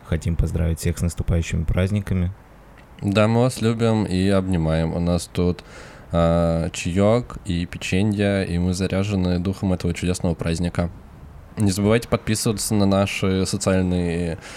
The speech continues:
Speaker 2: сети. Это будет лучшим подарком для нас на этот Новый год, э, в частности, в Телеграме.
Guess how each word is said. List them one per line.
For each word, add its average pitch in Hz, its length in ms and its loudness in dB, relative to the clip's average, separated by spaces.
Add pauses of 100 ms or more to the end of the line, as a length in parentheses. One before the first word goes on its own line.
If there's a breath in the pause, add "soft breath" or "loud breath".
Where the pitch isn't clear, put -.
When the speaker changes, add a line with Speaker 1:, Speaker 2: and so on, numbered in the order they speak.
(200 loud breath)
Speaker 2:
сети. 95 400 0
Это 85 260 0
будет 85 260 -2
лучшим 90 280 -2
подарком 85 420 0
для 82 160 -2
нас 82 320 -2
на 80 420 0
этот 80 220 -6
Новый 78 240 -2
год, 87 360 0
э, 80 220 -4
в - 60 -10
частности, - 420 -2
в - 80 -14
Телеграме. 80 640 -2